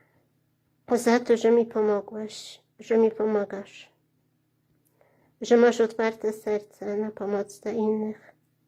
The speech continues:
Chorych, cierpiących ludzi.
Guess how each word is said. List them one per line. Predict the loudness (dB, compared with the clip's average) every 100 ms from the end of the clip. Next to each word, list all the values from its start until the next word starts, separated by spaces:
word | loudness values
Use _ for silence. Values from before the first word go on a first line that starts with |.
| _ _ _ _ _ _ _ _ _ _ _
Chorych, | -8 -4 -2 0 -2 -6 -18 _ _ _ _ _ _ _ _
cierpiących | -2 -2 0 -2 -2 -2 -8 -14 -14
ludzi. | -16 -16 -16